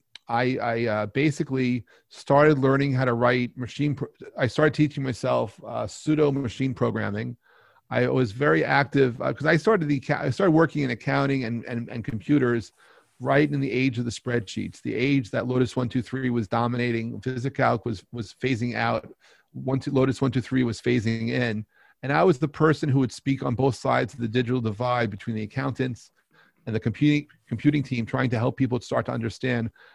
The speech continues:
how to automate their workflow, how to automate the work they were doing, both internally in the company and externally with clients. But separately, I would go, I went to Cambridge, Mass. I, I went to Lotus Development Corp.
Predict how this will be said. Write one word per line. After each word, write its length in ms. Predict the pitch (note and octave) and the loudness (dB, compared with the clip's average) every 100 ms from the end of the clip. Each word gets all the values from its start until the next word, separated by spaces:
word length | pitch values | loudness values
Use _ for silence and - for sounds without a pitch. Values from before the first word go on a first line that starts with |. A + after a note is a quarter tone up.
| _ | _
how 120 | B2 | -2
to 60 | B2 | 0
automate 520 | C#3 B2+ C3 C3 A#2+ | 0 0 2 0 0
their 100 | A2+ | 0
workflow, 500 | A2 A#2+ - A2+ A2 | 0 0 -2 -4 0
how 80 | A2+ | 0
to 80 | |
automate 520 | A#2 C3 B2+ B2 B2 - _ _ | 0 2 2 0 -2 -4 _ _
the 60 | B2 | -4
work 340 | A2+ C3+ B2 | 2 2 2
they 80 | B2 | 0
were 100 | A#2 | 0
doing, 300 | A2+ A2+ A2 | 0 -2 0
both 180 | A#2 - | -2 -4
internally 560 | C#3+ C#3+ - C#3+ C3 B2 | -6 -4 -2 0 0 0
in 80 | G#2+ | -2
the 60 | |
company 580 | G#2+ C3 C3 A2 A2+ G#2+ - _ _ _ | -4 -6 -6 -4 -4 -4 -10 _ _ _
and 100 | B2+ | 0
externally 540 | C3+ C#3+ - B2+ A#2 | 2 2 0 0 0
with 160 | G#2+ G2 | 0 -4
clients. 680 | - F3+ C#3+ G#2+ G#2+ - - _ _ _ _ | -2 0 0 -2 -8 -14 -20 _ _ _ _
But 140 | B2 - | -4 -4
separately, 540 | - G3 G3 D3 C#3 | 0 0 4 2 4
I 80 | B2+ | 2
would 120 | B2+ | 0
go, 340 | C3+ D3 D3 | 2 4 2
I 60 | C3 | 2
went 220 | A#2+ C#3 | 0 0
to 80 | D3 | -2
Cambridge, 460 | - C3+ B2 A#2+ B2 | -2 -2 0 -2 -2
Mass. 600 | A#2+ A#2 A#2 A2+ - - | -2 0 0 -2 -8 -8
I, 200 | G#2+ A2 | -6 -4
I 160 | A2 A#2 | -6 -8
went 260 | A#2 B2+ | -4 -4
to 80 | B2+ | 0
Lotus 240 | A#2+ A#2 G#2 | 2 0 0
Development 420 | G#2+ A2 A2 A2 | 0 0 0 -4
Corp. 240 | A#2 G#2+ | -2 -2